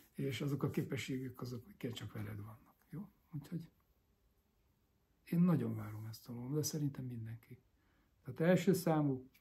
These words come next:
az itt lévő vezető, mindenhol, a politika, üljön le, írják alá, és a lakosság egyként támogassa. A politikusoknak jelenleg még az a dolga akkor,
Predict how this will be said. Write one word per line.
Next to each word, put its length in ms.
az 60
itt 120
lévő 260
vezető, 500
mindenhol, 640
a 100
politika, 580
üljön 340
le, 360
írják 400
alá, 360
és 140
a 60
lakosság 500
egyként 340
támogassa. 640
A 80
politikusoknak 880
jelenleg 360
még 140
az 160
a 60
dolga 580
akkor, 560